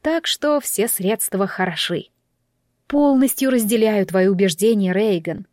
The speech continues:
Они благородные, достойны уважения", проговорила, склоняясь к не на шутку удивленному лицу. "Но из каждого правила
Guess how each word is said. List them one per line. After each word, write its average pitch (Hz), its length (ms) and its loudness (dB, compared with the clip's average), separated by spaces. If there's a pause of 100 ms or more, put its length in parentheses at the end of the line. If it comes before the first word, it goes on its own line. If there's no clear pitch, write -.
Они 247 220 2
благородные, 208 840 2
достойны 226 500 2
уважения", 208 920 0 (480)
проговорила, 185 580 -2
склоняясь 214 720 -2 (220)
к - 80 -10
не 320 180 0
на 320 180 0
шутку 285 380 -4
удивленному 214 560 0
лицу. 208 440 -2 (640)
"Но 220 180 -2
из 214 320 -4
каждого 202 580 -2
правила 214 600 0